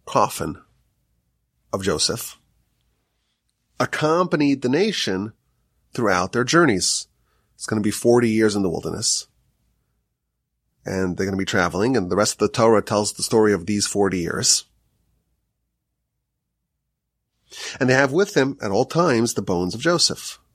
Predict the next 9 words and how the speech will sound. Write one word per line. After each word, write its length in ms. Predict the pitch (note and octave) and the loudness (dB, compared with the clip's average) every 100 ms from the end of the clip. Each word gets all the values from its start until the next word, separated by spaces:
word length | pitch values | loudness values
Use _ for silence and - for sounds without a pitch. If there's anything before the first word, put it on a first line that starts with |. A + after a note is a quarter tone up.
| _ _ _ _ - | _ _ _ _ -8
in 120 | F2 | -4
a 60 | |
box. 520 | F2 C#3+ - - - - _ _ _ _ _ _ _ _ _ | 0 0 0 -2 -2 -4 _ _ _ _ _ _ _ _ _
The 140 | - F2+ | -6 2
word 200 | G2 G2 | 2 2
for 100 | E2+ | -4
the 60 | |
box 320 | F2 E2 - - | -2 0 -2 -2
is 280 | G#2 F2+ | -2 -2